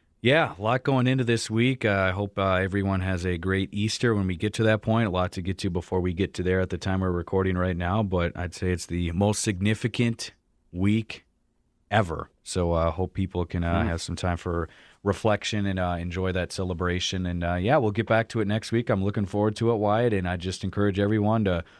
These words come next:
Speaker 1: hold things loosely, 'cause if you hold tight to this schedule and everything, man, you're gonna be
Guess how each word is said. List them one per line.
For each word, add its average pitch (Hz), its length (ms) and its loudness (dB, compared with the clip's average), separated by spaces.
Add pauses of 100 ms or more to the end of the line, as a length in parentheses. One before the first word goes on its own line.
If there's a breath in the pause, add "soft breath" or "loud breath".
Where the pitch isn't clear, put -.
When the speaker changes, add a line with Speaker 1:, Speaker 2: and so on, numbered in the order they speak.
(100)
Speaker 1:
hold 190 280 2
things 185 260 0
loosely, 120 460 0
'cause 95 220 0
if 101 100 0
you 185 140 4
hold 180 220 2
tight 156 240 2
to 147 60 -4
this 135 180 0
schedule 131 440 2
and 127 80 2
everything, 123 540 2
man, 107 260 2
you're 101 140 2
gonna 95 240 0
be 78 240 -2